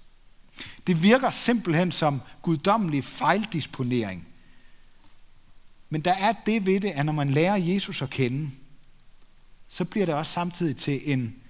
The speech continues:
befriende mulighed, som vi plejer at kalde for evangelium her i kirken. Altså et godt budskab om en ny chance til alle, der godt ved, at de slet ikke er fejlfrie, og ikke kan få livet til at vende rigtigt, uden himlens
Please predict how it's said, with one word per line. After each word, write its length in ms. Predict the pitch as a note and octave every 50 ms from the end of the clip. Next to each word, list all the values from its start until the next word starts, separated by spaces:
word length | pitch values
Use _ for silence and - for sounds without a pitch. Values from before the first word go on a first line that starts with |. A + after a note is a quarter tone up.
| - - - - -
befriende 540 | - D3+ C3 - - - G#3 G3+ E3+ D3 C#3
mulighed, 580 | C3+ C#3 D3 D#3 F3 F#3+ F#3 B2 A#2+ G#2+ F#2+ E2+
som 340 | - - C3 B2 A#2+ A#2
vi 200 | A#2+ A#2+ A2 G2 - - - -
plejer 320 | - - C3+ C3 D3 D#3
at 160 | D#3+ D3+ - -
kalde 220 | - C#3+ C3 B2
for 200 | - - C#3 - - -
evangelium 720 | E3 D3 D3 D3+ - - G#3+ A3 F3 C3 A2+ G#2 F#2+ F2+
her 160 | F2+ C3 D3+
i 80 | C3 A2
kirken. 480 | - - - B2 B2+ C#3 C3 A#2+ G2 - - - - -
Altså 320 | D#3 C#3+ C#3 - E3 - D3
et 240 | D3+ C#3 - -
godt 320 | - F3+ G3 G#3+ - - -
budskab 600 | G#3 G#3+ A3+ G#3+ - - - F3+ C#3 C3 B2 - -
om 160 | C#3+ C#3 C#3
en 200 | C#3 C#3+ D#3+ F#3
ny 220 | A#3+ C4 A3+ D#3+
chance 540 | - - F#3 F3 C#3+ D#3 G3 F#3+ - - F#3+
til 200 | - - D#3 D3+ -
alle, 380 | D3 D#3 D3+ D#3 F#3 G#3 E3 - - - - - - - - - -
der 80 | D#3+ C#3
godt 340 | - - E3+ F3+ D#3+ D#3+
ved, 200 | E3+ F#3+ F#3 E3
at 100 | D3 C3
de 80 | C#3 C#3+
slet 220 | - F3 F#3 F#3
ikke 140 | F3 E3+ E3+
er 60 | E3
fejlfrie, 640 | - - C#3 C#3+ D#3+ F3+ - - D#3+ C3 A#2 A2+ A2 - - - -
og 100 | - D#3+
ikke 120 | E3+ F#3+ -
kan 140 | - G3+
få 120 | - - F#3
livet 240 | G3+ A#3+ A3 E3+ -
til 60 | F3+
at 120 | F#3 D#3
vende 240 | F3 F3 G3+ A3 F#3
rigtigt, 500 | C#3+ E3+ G#3 G3+ - - E3 - - - - - - - - - - - - -
uden 580 | - G3 G3+ A3+ B3+ C#4 C#4 A#3+ F#3 B2+ F#2+ G2+ - - - - - - -
himlens 760 | - - E3 F3 F#3 G3+ G#3 G#3 F3+ D3 - - - -